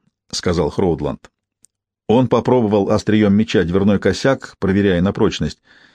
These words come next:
Его друзьям требовалась помощь, чтобы вынести ценности из города и спрятать в горах. "Ни к чему портить дюрандаль", — проговорил граф,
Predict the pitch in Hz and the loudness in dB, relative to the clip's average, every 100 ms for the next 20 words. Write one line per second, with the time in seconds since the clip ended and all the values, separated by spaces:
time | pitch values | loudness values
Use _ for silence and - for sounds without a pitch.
0 | _ _ _ _ _ _ _ _ - 120 | _ _ _ _ _ _ _ _ -4 0
1 | 160 165 135 156 160 143 151 147 143 139 | 2 2 2 0 2 2 2 2 2 0
2 | - 156 175 131 - - 92 - _ _ | -2 -2 0 0 -2 -8 -10 -20 _ _
3 | _ - 123 117 120 135 117 - - 175 | _ -4 0 2 2 2 0 -2 -2 0
4 | 151 113 - - 107 98 98 80 82 98 | 2 0 -2 -2 -2 0 0 0 -2 -6
5 | - 151 139 117 123 113 - _ _ _ | -2 0 0 0 2 0 -2 _ _ _
6 | _ _ _ _ _ _ _ 95 101 - | _ _ _ _ _ _ _ -4 -2 0
7 | 147 147 135 120 - 107 104 113 107 101 | 0 0 2 0 2 0 2 2 2 2
8 | 95 85 98 92 101 98 87 117 135 - | 0 0 0 2 2 2 2 0 0 -6